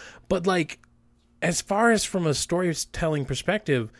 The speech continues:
what good did it do you to tell the story that way? It was just so confusing 'cause, like, every time it would switch somewhere else, I'm like, "Okay,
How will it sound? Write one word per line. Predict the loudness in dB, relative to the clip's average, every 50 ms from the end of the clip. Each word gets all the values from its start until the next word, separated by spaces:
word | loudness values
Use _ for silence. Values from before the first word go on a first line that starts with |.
| -20 -20 -20 -20 -20 _ _ _ _
what | -10 -8 -4 0 2 4 4 2 0 -2 2
good | 6 8 8 8 6 4
did | 0 -2 0 0
it | -2 -4 -4 -2
do | 0 0
you | 2 2 0 0 0 -2 -2
to | -4 -4 -2 -2
tell | -2 0 0 0 2 2
the | 2 0
story | -2 -2 -2 0 2 2 2 2
that | 0 0 -2 -4
way? | -6 -10 -12 -12 -10
It | -6 -6 -4 0
was | 0 -2 -2 -2
just | 0 0 0 0 0 0 0 0
so | 2 2 2 2
confusing | 2 0 -2 -4 -2 -2 -2 -2 -2 -2 -2 -2
'cause, | -2 -2 -2 -2 -2
like, | 0 0 0 0 0 -2 -8 _ _ _ _ _ _
every | 0 0 2 2 2 2
time | 2 0 -2 -2 -2 -2 -2
it | -2
would | -2 -2 -2
switch | -2 -2 0 -2 -2 -2 -4 -4 -4 -4
somewhere | -2 0 0 0 0 2 2
else, | 2 2 0 0 -2
I'm | 0
like, | 0 0 0 -2 -6 -14 -20 -20 -10 -2
"Okay, | 0 2 4 4 4 2 2